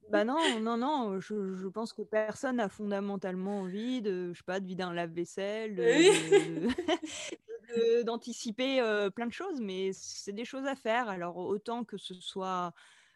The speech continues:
Speaker 1: réparti plutôt équitablement.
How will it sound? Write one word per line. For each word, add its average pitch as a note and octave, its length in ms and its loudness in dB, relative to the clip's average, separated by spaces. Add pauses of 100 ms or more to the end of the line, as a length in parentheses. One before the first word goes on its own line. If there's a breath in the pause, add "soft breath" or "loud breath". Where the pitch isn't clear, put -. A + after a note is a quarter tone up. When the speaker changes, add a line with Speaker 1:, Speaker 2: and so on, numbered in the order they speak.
(100)
Speaker 1:
réparti A#3 880 0 (180)
plutôt A#3+ 320 -4
équitablement. C4+ 760 -2